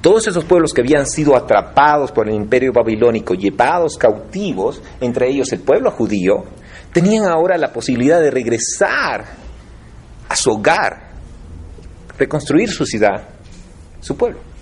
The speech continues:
¿Sabes qué? Ya habían salido algunas personas a hacer esto. Nehemías sabía esto, porque al encontrarse en una posición de autoridad,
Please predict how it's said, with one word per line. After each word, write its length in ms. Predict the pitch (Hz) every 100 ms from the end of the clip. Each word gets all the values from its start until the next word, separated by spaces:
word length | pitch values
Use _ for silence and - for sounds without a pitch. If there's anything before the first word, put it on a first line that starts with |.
| - - - -
¿Sabes 280 | - 208 208
qué? 340 | 214 220 - -
Ya 140 | 151
habían 320 | 196 226 226
salido 580 | - - 269 302 226 92 - - - - - - - -
algunas 360 | 131 170 156
personas 680 | - 117 165 - - - - - - - -
a 40 |
hacer 200 | - 95
esto. 240 | 82 - - - - - - - - -
Nehemías 480 | 147 165 202 254 269
sabía 320 | 208 247 277
esto, 260 | 330 - 113
porque 180 | 113 120
al 120 | 135
encontrarse 480 | 120 120 131 190 165
en 60 |
una 120 | 165
posición 440 | - 117 110 156 156
de 60 |
autoridad, 640 | 120 - 104 127 131 165